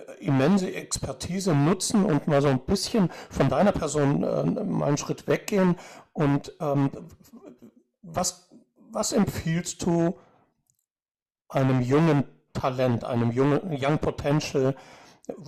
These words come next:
Wie, wie baue ich heutzutage in dieser extrem schnelllebigen und volatilen Welt, wie baue ich da meine Karriere auf und, ähm, ja, was kann ich da tun, um vorwärts zu kommen?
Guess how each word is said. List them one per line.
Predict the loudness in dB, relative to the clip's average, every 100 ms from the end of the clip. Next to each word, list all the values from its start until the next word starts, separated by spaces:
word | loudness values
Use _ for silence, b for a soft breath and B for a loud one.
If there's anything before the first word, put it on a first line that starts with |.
| -18
Wie, | -16 -8 -8 -8
wie | -6 -2
baue | 0 0
ich | -2
heutzutage | -2 -4 -6 -14 -12 -10 -4 -2 2 4 4
in | 2 0
dieser | 0 -4 -6
extrem | -6 -8 -8 -2 -2
schnelllebigen | 0 0 2 2 2 0 -4 -4 -4 0 2 2 B B B
und | -2 -2
volatilen | -2 -4 -4 -4 0 2 2
Welt, | -2 -4
wie | -6
baue | -4 -4
ich | -4
da | 0 2
meine | 4 2
Karriere | 0 -6 -4 -2 -2 0
auf | 2 0 0
und, | -2 2 2 -2 B B B -10
ähm, | -6 -2 0 0 0 -2 -10 -20 _
ja, | -2 -2 -2
was | -6 -2
kann | -2
ich | -2
da | -4 -6 -8 -12 _
tun, | 0 2 2
um | 2 0
vorwärts | -2 -4 -8 -12
zu |
kommen? | -14 -14 -14